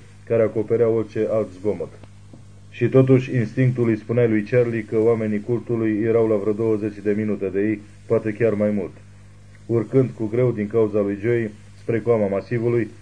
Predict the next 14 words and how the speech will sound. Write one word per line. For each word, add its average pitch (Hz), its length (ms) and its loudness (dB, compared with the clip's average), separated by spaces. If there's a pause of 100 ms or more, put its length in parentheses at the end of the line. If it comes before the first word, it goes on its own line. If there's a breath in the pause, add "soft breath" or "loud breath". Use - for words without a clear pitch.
(360 loud breath)
Charlie 120 320 2
era 120 140 2
conștient 117 600 -4
că 113 80 -4
pierdeau 107 420 -2
minute 110 320 -4
prețioase 104 580 -2
din 101 140 -4
avansul 104 380 0
pe 101 220 -4
care 104 160 2
îl 101 80 0
mai 101 200 -2
aveau. 92 320 -2